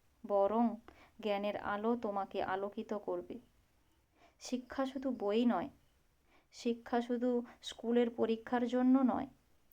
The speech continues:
এটা হলো জীবনের পাঠ। কিভাবে মানুষ হতে হয়, সেটাই শেখায়। প্রতিদিন কিছু শেখো।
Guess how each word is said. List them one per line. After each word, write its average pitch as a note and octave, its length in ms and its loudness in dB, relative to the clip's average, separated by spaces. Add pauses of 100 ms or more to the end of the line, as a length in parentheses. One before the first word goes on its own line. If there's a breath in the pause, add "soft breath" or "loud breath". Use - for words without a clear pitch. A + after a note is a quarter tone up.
(220)
এটা A3+ 240 -2
হলো A3+ 240 0
জীবনের A3 580 -4
পাঠ। F#3+ 340 -2 (800 soft breath)
কিভাবে B3+ 440 4
মানুষ A3+ 480 2
হতে A#3 280 2
হয়, A3+ 320 4 (240 loud breath)
সেটাই B3+ 480 2
শেখায়। F#3+ 480 -8 (1300 soft breath)
প্রতিদিন C4+ 680 4 (240)
কিছু C4+ 300 -2
শেখো। G3+ 480 -8